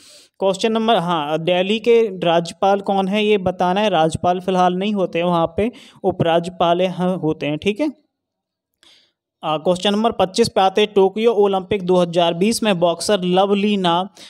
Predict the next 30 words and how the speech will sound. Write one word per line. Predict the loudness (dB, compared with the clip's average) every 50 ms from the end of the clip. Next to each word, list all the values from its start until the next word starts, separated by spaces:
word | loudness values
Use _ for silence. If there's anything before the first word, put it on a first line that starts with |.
| -20 _ _
बोरगोहन | -4 0 2 2 2 2 2 2 2 2 0 -2 -4 -2
ने | -2 -2 -2
कितने | -2 -4 -6 -4 -2 -2 -2 0
किलोग्राम | 0 0 0 2 4 4 4 2 2 0 -4 -2
वर्ग | 0 2 2 2 0 -2
में | -2 -2 -2 -2 -2 -2 -2
ब्रॉन्ज | 0 0 2 2 0 -2 -2 -2
मेडल | -2 -2 0 0 -2 -2
जीता | -2 -6 -8 -8 -6 -4 -2 -2
है? | -2 -4 -6 -8 -10 -14 _ _ _ -20 -20 _ _
तो | -4 -2
ये | 0 2 2 2 0
उनसठ | -2 -4 -2 0 0 0 0 0 0 0 -2 -2 -2 -2
किलोग्राम, | 0 2 2 2 2 2 0 0 0 -2 -4 -6
सॉरी, | -4 -2 -2 -2 -2 -4
हाँ, | -6 -6 -6 -6 -6 -6 -10 _ _ _ _ _ _ _ _ _ _ _ _ _ _ _ _ _ -10
सिक्सटी | -6 -6 -4 -4 -4 -6 -4 -4 -4
नाइन, | -4 -4 -4 -6 -4
उनहत्तर | -2 -2 -2 -2 -2 0 -2 -2 0
किलोग्राम | 0 0 0 0 0 2 0 0 -2 0
वर्ग | 0 0 0 0 0
में | -2 -4 -4
उन्होंने | -4 -4 -4 -4 -4 -2 -2 -2 -2
ब्रॉन्ज | -4 -4 -4 0 0 2 2 2 0 -2 -2
मेडल | -4 -4 -4 -2 -4 -4 -4
जीता | -8 -10 -10 -8 -6 -4
हुआ | -4 -2 -2 -2 -2
है, | -2 -2
रजत | 0 0 0 0 0 -2 -4 -4 -6
पद। | -6 -6 -6 -8